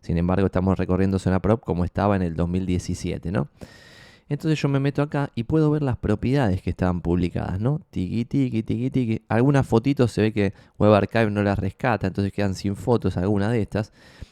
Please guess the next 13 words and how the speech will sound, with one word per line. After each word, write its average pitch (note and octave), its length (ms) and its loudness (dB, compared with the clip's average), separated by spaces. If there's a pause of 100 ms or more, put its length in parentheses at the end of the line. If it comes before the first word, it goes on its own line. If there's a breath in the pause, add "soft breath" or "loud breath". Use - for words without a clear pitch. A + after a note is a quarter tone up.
(140 loud breath)
Pero C3+ 160 0
acá C#3 120 -4
hay F3 120 0
dos D3 280 -2
o B2 60 2
tres B2+ 220 -2
más A#2+ 200 -2
in-, G2+ 220 -6
dos D3 260 0
o G#2 80 2
tres A#2 240 -2
temas A2 340 -2
interesantes. A2+ 800 -4